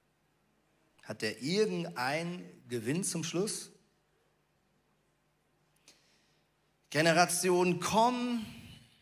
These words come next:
und Generationen gehen. Nur die Erde bleibt für alle Zeiten bestehen. Das reimt sich. Die Sonne geht auf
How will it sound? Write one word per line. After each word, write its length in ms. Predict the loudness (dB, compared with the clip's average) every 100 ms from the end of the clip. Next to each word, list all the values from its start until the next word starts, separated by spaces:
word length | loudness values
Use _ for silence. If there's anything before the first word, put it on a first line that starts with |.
| _ _ _ _
und 180 | -12 -8
Generationen 800 | -6 -4 -4 -6 -8 -6 -8 -8
gehen. 500 | -6 -4 -4 -6 -10 -20 _ _ _ _ _ _ _ _ _ _ _ _ _
Nur 200 | -4 -2
die 200 | -2 -6
Erde 380 | -4 -2 0 -2
bleibt 640 | -4 -2 -2 -4 -8 -20 -20 _ _ _ _ _ _ _ _
für 160 | -12 -6
alle 200 | -4 -4
Zeiten 580 | -4 -4 -4 -8 -16 -20 _ _ _ _ _ _ _ _ _
bestehen. 520 | -6 -4 -4 -4 -12 -20 _ _ _ _ _ _ _ _ _ -20
Das 160 | -16
reimt 200 | -14 -14
sich. 240 | -16 -20 -20 _ _ _ _ _ _ _ _ _ _ _ _ _ _ -20 _ _
Die 80 | 2
Sonne 580 | 6 8 6 4 2 -4 -14 -20 _ _ _ _ _ _ _ _ _ _ _ -6
geht 260 | -4 -4
auf 480 | -2 0 0 -4 -14